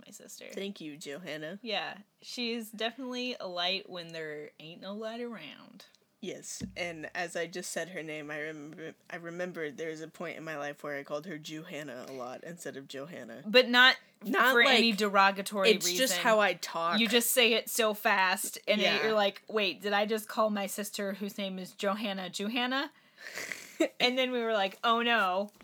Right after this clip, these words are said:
Speaker 1: And then we
Speaker 2: Yeah.
Speaker 1: stopped. <laughs> Or
Speaker 2: It's still
Speaker 1: Johanny.
Speaker 2: Johanny.
Speaker 1: Yeah. Sorry for your nicknames, Johanna. <laughs> It's Mom and Dad's fault. On that note, Kira.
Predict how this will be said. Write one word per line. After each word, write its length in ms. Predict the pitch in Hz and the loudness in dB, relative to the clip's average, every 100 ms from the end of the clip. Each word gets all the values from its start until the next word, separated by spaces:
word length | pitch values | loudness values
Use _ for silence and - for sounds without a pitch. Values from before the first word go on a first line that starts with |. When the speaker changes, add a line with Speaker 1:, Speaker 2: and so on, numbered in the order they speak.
| - _ _ - | -20 _ _ -8
Speaker 1:
And 80 | 208 | -4
then 100 | 202 | -2
we 60 | 185 | -2
Speaker 2:
Yeah. 80 | 143 | -4
Speaker 1:
stopped. 380 | 127 - - - | -6 -10 -12 -8
<laughs> 1120 | 269 277 - 254 - - - _ _ _ _ | -6 -4 -4 -6 -8 -20 -20 _ _ _ _
Or 120 | 240 | 2
Speaker 2:
It's 200 | 240 214 | 2 2
still 280 | 214 233 233 | 2 6 6
Speaker 1:
Johanny. 600 | 214 202 208 208 214 226 _ - | 4 0 0 -4 -4 -6 _ -6
Speaker 2:
Johanny. 600 | 190 180 180 180 180 202 _ 220 | -6 -4 -6 -8 -10 -12 _ -20
Speaker 1:
Yeah. 440 | 165 165 165 160 - _ _ _ _ | -8 -6 -6 -10 -14 _ _ _ _
Sorry 220 | - 160 156 | -8 -8 -8
for 140 | - | -12
your 160 | - 156 | -14 -14
nicknames, 460 | 156 - - 208 | -18 -20 -18 -16
Johanna. 340 | - 208 208 - 202 - - - _ - | -14 -14 -14 -14 -14 -14 -14 -20 _ -20
<laughs> 640 | - - - - - _ | -20 -20 -20 -20 -20 _
It's 100 | 196 | -8
Mom 200 | 202 196 | -2 0
and 60 | 185 | 0
Dad's 220 | 208 151 | -4 -6
fault. 280 | - 151 - _ _ _ _ _ _ _ _ _ _ _ _ _ - | -6 -6 -8 _ _ _ _ _ _ _ _ _ _ _ _ _ -10
On 100 | 185 | -6
that 160 | 170 | -4
note, 160 | 175 165 | -6 -8
Kira. 300 | - 196 226 | -8 -8 -8